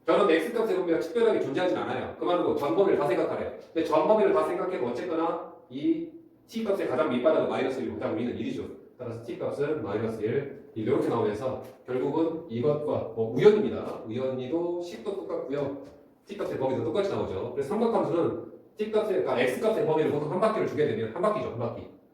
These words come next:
한 바퀴 안에서 어쨌거나 코사인이나 사인은 마이너스 일부터 일까지 나오니까 T값의 범위는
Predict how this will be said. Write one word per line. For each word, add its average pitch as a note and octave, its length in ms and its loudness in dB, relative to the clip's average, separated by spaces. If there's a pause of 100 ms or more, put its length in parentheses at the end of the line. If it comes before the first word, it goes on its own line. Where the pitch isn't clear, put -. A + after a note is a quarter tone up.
(140)
한 G3 160 -4
바퀴 A3 220 6
안에서 D3 280 0
어쨌거나 C3+ 400 -4
코사인이나 F#3+ 440 -2
사인은 C#3+ 400 -2
마이너스 - 360 -2
일부터 - 240 -4
일까지 B2+ 300 0
나오니까 A2+ 480 -4 (180)
T값의 - 360 -4
범위는 B2 400 0